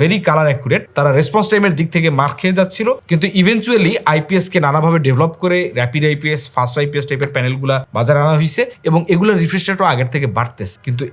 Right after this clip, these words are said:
এগুলা বাড়াইতে গিয়া নানান ধরনের নাড়াচাড়া করতে হইতেছে, যেগুলো আবার অন্যান্য জায়গায় ইফেক্ট ফেলতেছে।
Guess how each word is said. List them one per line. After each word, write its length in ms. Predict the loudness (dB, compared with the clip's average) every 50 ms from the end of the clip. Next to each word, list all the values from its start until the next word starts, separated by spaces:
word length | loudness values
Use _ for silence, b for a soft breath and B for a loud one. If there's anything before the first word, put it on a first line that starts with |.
| -6 -4
এগুলা 220 | -2 2 2 2 2 2 0 0
বাড়াইতে 340 | 0 2 4 2 2 2 -2 -4 -2 0
গিয়া 160 | 0 0 2 2
নানান 260 | 2 2 2 2 2 2 2 2
ধরনের 280 | 2 0 0 0 0 0 0
নাড়াচাড়া 380 | 0 0 0 -2 -2 -4 -4 -4 -6
করতে 180 | -8 -8 -4 -4
হইতেছে, 320 | -4 -2 -4 -6 -6 -4 -6 -6 -6 _ -2
যেগুলো 200 | -2 0 2 2 2
আবার 120 | 0 -2 -4 -2 -2
অন্যান্য 260 | 0 0 0 0 0 -2 0 0
জায়গায় 240 | 0 0 0 -2 -2 -4 -2
ইফেক্ট 200 | -2 -2 -2 -2 -2
ফেলতেছে। 360 | -4 -4 -2 -2 -4 -4 -4